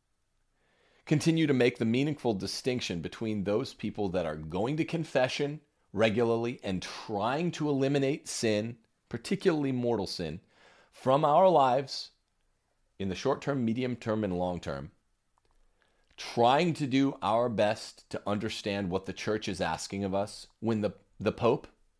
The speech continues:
Pope Francis, I'm not, I'm not one of you guys that call him Bergoglio or an anti-pope. I, I call him Pope Francis. Maybe someday we'll, we'll wake up and, and we'll find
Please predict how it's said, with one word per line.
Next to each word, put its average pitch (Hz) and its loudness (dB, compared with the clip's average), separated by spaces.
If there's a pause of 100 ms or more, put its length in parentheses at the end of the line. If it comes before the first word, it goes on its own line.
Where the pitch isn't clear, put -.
(100)
Pope 120 2
Francis, 127 -2 (1700)
I'm 85 -6
not, 101 -4
I'm 98 -2
not 113 -4
one 123 0
of 127 0
you 120 0
guys 117 4
that 117 -2
call 113 6
him 113 0
Bergoglio 107 4
or 101 2
an 98 -2
anti-pope. 92 -4
I, 67 -2
I 85 -6
call - 0
him 123 0
Pope 131 2
Francis. 110 -4 (960)
Maybe 92 -2
someday 107 2
we'll, 101 2
we'll 98 0
wake 101 0
up 101 2
and, 92 -4
and 95 -4
we'll 90 -2
find 92 -2